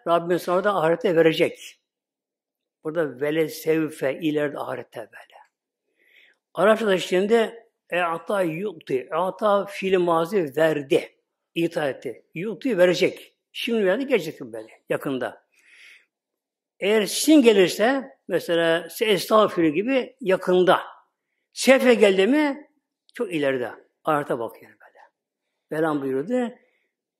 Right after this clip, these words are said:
"Vele sevfe ile ahirette yu'tike rabbüke", Rabbin sana verecek, verecek, verecek. O kadar ki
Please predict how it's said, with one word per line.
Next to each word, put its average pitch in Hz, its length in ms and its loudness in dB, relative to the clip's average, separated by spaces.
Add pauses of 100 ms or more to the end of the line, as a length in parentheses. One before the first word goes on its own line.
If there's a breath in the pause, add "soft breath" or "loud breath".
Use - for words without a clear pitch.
"Vele 180 640 0
sevfe 233 1120 -2
ile 185 260 -2
ahirette 160 800 0 (460 soft breath)
yu'tike 196 920 -2
rabbüke", 160 480 2
Rabbin 175 300 2
sana 151 380 -4
verecek, 202 580 2
verecek, 180 460 0
verecek. 240 640 2 (500)
O 185 80 2
kadar 262 380 4
ki 277 420 -2